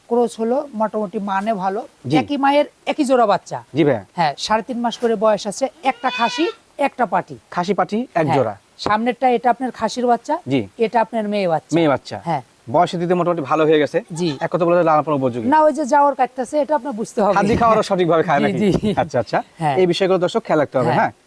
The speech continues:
Speaker 2: সুন্দরভাবে কিন্তু বুঝা দিলাম, এটা আপনার জন্য অনেক গুরুত্বপূর্ণ বিষয়।
Speaker 1: জি।
Speaker 2: দরদাম?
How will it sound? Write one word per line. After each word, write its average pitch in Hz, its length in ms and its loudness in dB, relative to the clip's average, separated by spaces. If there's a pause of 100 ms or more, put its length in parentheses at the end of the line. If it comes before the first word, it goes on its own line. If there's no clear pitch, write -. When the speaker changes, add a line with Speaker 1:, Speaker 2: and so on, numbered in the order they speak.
(260)
Speaker 2:
সুন্দরভাবে 208 540 2
কিন্তু 214 220 -2
বুঝা 175 240 0
দিলাম, 190 320 0
এটা 160 160 -2
আপনার 156 160 -2
জন্য 151 180 -2
অনেক 147 180 -2
গুরুত্বপূর্ণ 131 400 -4
বিষয়। 117 260 -8 (120)
Speaker 1:
জি। 135 180 -12 (220)
Speaker 2:
দরদাম? 180 280 2